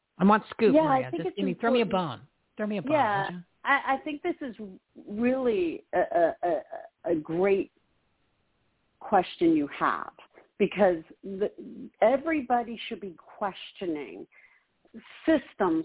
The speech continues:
Speaker 2: within government. And when, when you see things that aren't right, like, for example, I was with two Intel officers a few weeks back,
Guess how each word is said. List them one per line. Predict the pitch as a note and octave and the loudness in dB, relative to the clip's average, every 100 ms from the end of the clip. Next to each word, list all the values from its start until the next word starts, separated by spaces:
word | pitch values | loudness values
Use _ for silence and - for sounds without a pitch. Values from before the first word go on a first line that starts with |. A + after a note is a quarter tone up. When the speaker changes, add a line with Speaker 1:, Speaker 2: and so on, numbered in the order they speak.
| - | 0
Speaker 2:
within | F#3+ F#3 G3 F3+ | 0 2 -2 2
government. | G3 A3 F#3 E3 F3 - G#3+ | 4 4 0 -10 -14 -4 0
And | A3+ | 0
when, | A3 G#3+ - | 0 -4 -8
when | G#3+ A3 G#3+ | -4 -2 -2
you | A3 - - | -6 -8 -4
see | D4 D#4+ - | -2 -2 -2
things | B3+ A3+ - | -4 -4 0
that | G3 - | -2 0
aren't | G3 G3+ - | 2 2 2
right, | F3 E3 D#3+ - A#2 _ - _ _ - | -4 2 2 2 -12 _ -20 _ _ -4
like, | G3+ G3 F3+ - _ _ - | 4 4 2 -8 _ _ -6
for | A3 G#3 | -4 -4
example, | F#3+ F3 D3 F#3+ | -2 -2 0 0
I | |
was | F#3 E3+ | 0 -2
with | F#3+ - - - | -4 -6 -14 -4
two | C4 B3+ C4 B3+ | -2 -2 -6 -4
Intel | G#3+ G#3+ G#3 E3+ E3+ | -2 -2 0 -2 2
officers | E3+ E3+ F#3 G3 F3 | 0 0 -6 -4 -4
a | F3 | -6
few | - G3+ G3 | -6 -6 -4
weeks | G3+ - D#3+ | -4 -6 2
back, | D#3 D3 E3 | 2 2 -2